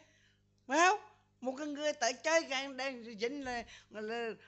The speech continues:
là dương tính cả rồi, mình bảo đảm ngồi chơi. <laughs>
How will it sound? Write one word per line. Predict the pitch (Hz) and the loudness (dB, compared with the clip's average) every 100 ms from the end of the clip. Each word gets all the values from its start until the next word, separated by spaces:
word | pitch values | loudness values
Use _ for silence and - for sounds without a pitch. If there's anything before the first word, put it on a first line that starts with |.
| - | -12
là | 202 | -8
dương | 190 285 277 | -4 -4 -2
tính | 208 240 | -4 -6
cả | 202 208 240 | -4 -2 -2
rồi, | 208 233 208 196 190 | 0 2 2 -2 -6
mình | 202 208 202 185 - | -10 -8 -10 -14 -12
bảo | 147 | -10
đảm | 175 170 208 | -4 -4 -4
ngồi | 196 185 | -8 -6
chơi. | 214 202 - 220 - - | -6 -6 -8 -10 -12 -12
<laughs> | 220 | -12